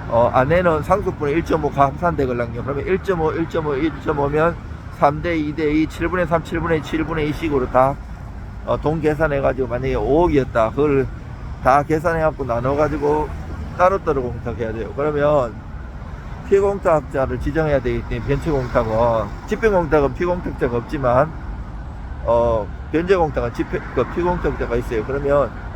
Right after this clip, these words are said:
그 주소지로 법원에서 보내줘요. 그 피공탁자한테 이거 공탁 통지서 보내주걸랑요. 공-, 그리고 공탁서 원본하고. 그러면 그거, 그거 가지고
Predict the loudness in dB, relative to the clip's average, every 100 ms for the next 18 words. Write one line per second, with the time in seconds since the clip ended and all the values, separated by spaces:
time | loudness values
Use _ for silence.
0 | -10 -10 -12 -10 -10 -2 2 4 4 2
1 | -4 -10 -10 -10 -10 -10 -8 -8 -8 -8
2 | -6 -6 0 4 6 6 4 2 4 2
3 | 2 2 0 0 -2 0 2 4 2 0
4 | -4 -2 0 0 0 -2 -2 -2 -2 -2
5 | 0 2 2 2 2 2 2 0 0 2
6 | 4 4 2 0 2 2 2 2 0 0
7 | 2 2 2 2 2 2 2 0 -2 -2
8 | -2 0 2 2 2 2 2 2 2 2
9 | 2 2 2 0 0 0 2 0 0 -4
10 | -6 -8 2 4 4 -2 2 2 4 4
11 | 4 4 4 4